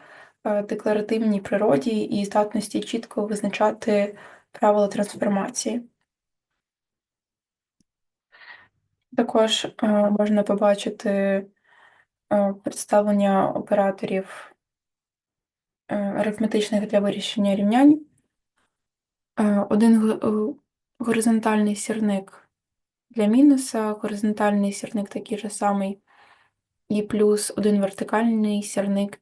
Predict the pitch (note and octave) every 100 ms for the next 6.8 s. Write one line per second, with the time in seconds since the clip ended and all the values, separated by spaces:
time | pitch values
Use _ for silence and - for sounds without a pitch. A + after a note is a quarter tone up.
0 | - A3 G3+ - G3+ - A#3+ D4+ - -
1 | G3+ G3 - G#3 G#3 G#3 G#3 - _ _
2 | _ _ _ G#3 G3+ - G#3 G#3 G3+ G3+
3 | G3 F#3+ - G#3 G#3 G3 G3+ G3+ G3 G3
4 | G3 G#3+ G3 G3 G3 G3 G#3 - _ _
5 | _ _ _ _ _ _ _ G#3+ G3+ G3
6 | G3 A3 G3+ G3 G3 F#3+ F#3+ G#3